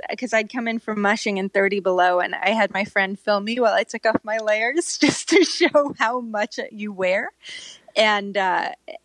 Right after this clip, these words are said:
and I was wearing a lot. Whenever you go mushing, you have to expect that you might end up out there for days.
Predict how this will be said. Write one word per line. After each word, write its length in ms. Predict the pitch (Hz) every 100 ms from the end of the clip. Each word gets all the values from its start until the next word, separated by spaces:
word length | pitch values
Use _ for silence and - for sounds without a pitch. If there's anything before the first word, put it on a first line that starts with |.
| -
and 120 | 226
I 60 | 220
was 140 | 247
wearing 260 | 262 294 226
a 60 |
lot. 340 | 180 214 247 -
Whenever 300 | 202 202 226
you 100 | 214
go 160 | 202
mushing, 400 | 190 226 - 202
you 80 | 185
have 220 | 208 208
to 100 | -
expect 400 | 190 - 208 196
that 120 | 202 -
you 80 |
might 220 | 202 208 214
end 180 | 190 185
up 120 | 180
out 180 | 170 -
there 160 | -
for 160 | - 185
days. 480 | 175 - - -